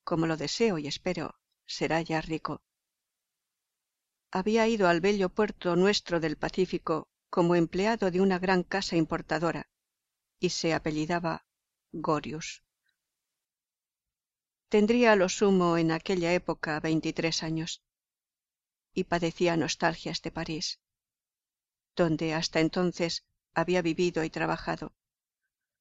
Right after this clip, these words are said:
tan grandes, tan hondas, que contagiaban los espíritus de sus amigos. El mío no, porque ya de antaño estaba enfermo de lo mismo.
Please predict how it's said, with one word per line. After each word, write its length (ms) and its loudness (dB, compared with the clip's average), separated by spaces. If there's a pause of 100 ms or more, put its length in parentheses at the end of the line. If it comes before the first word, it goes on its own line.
(600)
tan 220 4
grandes, 680 -2 (300)
tan 200 4
hondas, 400 -2 (560)
que 160 0
contagiaban 640 2
los 160 -2
espíritus 600 -4
de 80 -2
sus 220 -6
amigos. 480 -6 (1900)
El 160 4
mío 280 8
no, 260 0 (680)
porque 380 2
ya 340 2
de 160 2
antaño 480 4
estaba 380 2
enfermo 420 0
de 100 -2
lo 120 0
mismo. 420 -2